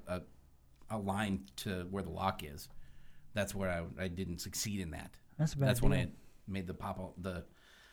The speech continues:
Speaker 1: the, the lock popper people call.
Speaker 2: Mm-hmm.
Speaker 1: But, um, I will say today's top ten list, Jamie, was inspired by events of last night. I was, uh, searching through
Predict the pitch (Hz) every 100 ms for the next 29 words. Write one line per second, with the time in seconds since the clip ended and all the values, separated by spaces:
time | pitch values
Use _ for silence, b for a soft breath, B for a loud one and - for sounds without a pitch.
0 | b - 117 113 104 98 117 117 110 -
1 | - 131 - 113 98 131 104 104 - 104
2 | 92 98 - - 127 123 143 135 127 -
3 | 131 127 113 - - - - _ - B
4 | B B B - _ _ _ _ _ _
5 | - 165 170 190 247 240 220 208 208 180
6 | 135 165 190 - 160 160 - 147 113 92
7 | - - 87 87 90 85 - 120 117 110
8 | - - 139 135 156 160 160 123 135 127
9 | 120 113 - 120 110 123 135 127 127 117
10 | 107 104 104 92 98 82 - - - -
11 | - - - - - - - - - -
12 | _ b b b b - 151 147 151 139
13 | - 143 131 123 117 - 190 190 180 165
14 | 147 143 143 139 135 131